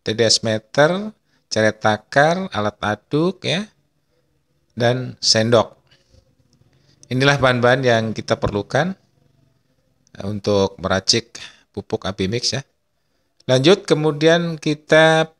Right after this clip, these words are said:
pembuatan pekatan A, ya.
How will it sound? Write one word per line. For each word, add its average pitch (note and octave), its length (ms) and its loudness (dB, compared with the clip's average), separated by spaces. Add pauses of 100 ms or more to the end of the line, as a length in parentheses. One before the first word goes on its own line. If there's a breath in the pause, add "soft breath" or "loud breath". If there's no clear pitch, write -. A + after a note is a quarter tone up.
(200)
pembuatan C#3 1200 2
pekatan B2 640 0
A, G2+ 340 2
ya. G#2+ 200 0